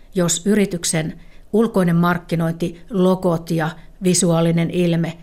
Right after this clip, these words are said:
on pantu kuin timmiin kuntoon. Ja varsinkin sitten, jos siinä on kova ristiriita, niin se tuottaa kyllä niinku semmoisen mudan, jossa, jossa työntekijät tarpoo, että siinä ei, siinä ei niinku se ulkoinen viestintä ei auta yhtään mitään.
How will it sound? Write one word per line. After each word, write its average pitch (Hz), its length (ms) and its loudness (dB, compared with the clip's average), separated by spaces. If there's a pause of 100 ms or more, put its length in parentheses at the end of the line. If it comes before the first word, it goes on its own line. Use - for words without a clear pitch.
(160)
on 180 120 -2
pantu 180 280 -2
kuin 240 380 2
timmiin 165 420 -2
kuntoon. 180 560 -10 (380)
Ja 175 100 0
varsinkin 214 420 2
sitten, 202 260 -2
jos 165 140 0
siinä 165 160 -4
on 156 60 -8
kova 180 280 -2
ristiriita, 196 680 -4 (640)
niin 165 300 0
se 196 120 0
tuottaa 180 460 0
kyllä 165 340 -2 (320)
niinku 180 220 -2
semmoisen 185 600 0 (560)
mudan, 175 680 2 (340)
jossa, 180 500 0
jossa 180 280 -2
työntekijät 185 680 -2
tarpoo, 170 580 -2 (260)
että 180 160 -4
siinä 196 200 2
ei, 180 220 0
siinä 185 260 2
ei 180 80 2
niinku 180 180 -2
se 190 100 -2
ulkoinen 185 460 0
viestintä 165 460 -2
ei 165 100 -4
auta 165 300 -2
yhtään 165 480 -10
mitään. 165 320 -6